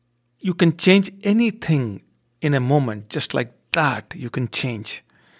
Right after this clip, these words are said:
The problem is, any change that can be done like that, it's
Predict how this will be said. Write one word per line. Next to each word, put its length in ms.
The 80
problem 520
is, 300
any 260
change 600
that 180
can 140
be 100
done 240
like 240
that, 380
it's 360